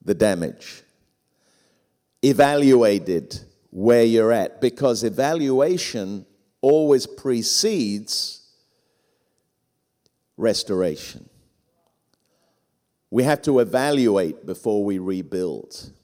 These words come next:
And so this is what we read here.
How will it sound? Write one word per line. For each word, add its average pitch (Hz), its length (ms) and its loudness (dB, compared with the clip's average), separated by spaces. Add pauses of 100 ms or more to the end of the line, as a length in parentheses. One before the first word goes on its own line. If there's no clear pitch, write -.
(1500)
And 110 120 -4
so 151 140 4
this 151 240 2
is 156 80 0
what 147 220 2
we 135 140 2
read 127 340 0
here. 80 340 -4